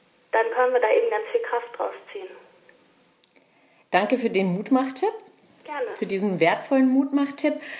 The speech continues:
Speaker 2: Und jetzt würde ich mich freuen, wenn du uns noch mal etwas zum, ja, zur Konferenz, Scheitern die Konferenz, die demnächst in Berlin stattfinden wird,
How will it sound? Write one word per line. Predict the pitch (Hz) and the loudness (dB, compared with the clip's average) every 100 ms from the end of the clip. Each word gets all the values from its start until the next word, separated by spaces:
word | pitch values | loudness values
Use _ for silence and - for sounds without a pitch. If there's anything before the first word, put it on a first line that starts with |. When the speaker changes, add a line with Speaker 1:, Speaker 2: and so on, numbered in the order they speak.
| - - | -14 -4
Speaker 2:
Und | 202 185 | 0 2
jetzt | 269 - | 2 2
würde | 269 | 2
ich | 269 | 2
mich | 247 233 | 0 -4
freuen, | - - 196 269 277 | -6 -2 2 4 4
wenn | 226 233 233 | 4 2 0
du | 233 233 240 247 - - | 0 0 0 -2 -8 -6
uns | - 269 269 | 4 4 4
noch | 247 233 | 2 0
mal | 220 208 202 202 196 | 0 0 2 2 0
etwas | 196 - 185 185 - - - | -4 2 2 4 -2 -8 -6
zum, | - 170 170 175 180 175 | 0 0 0 -4 -8 -10
ja, | 151 147 - | -4 -4 -2
zur | - 262 254 | 4 4 4
Konferenz, | 214 180 - 170 156 156 131 - - | -2 -4 0 0 2 2 0 -4 -4
Scheitern | - 175 185 202 175 | 2 2 2 -4 -4
die | 180 | -4
Konferenz, | - 175 175 151 160 294 - | -2 -2 0 0 2 0 -2
die | - 170 | -6 -4
demnächst | 165 160 170 - 165 | -2 0 -2 -4 -4
in | 156 | -2
Berlin | 143 139 269 349 | -2 0 0 0
stattfinden | - 208 208 - 190 180 170 | -2 -4 -4 -4 -4 -4 -2
wird, | 160 160 | -2 -4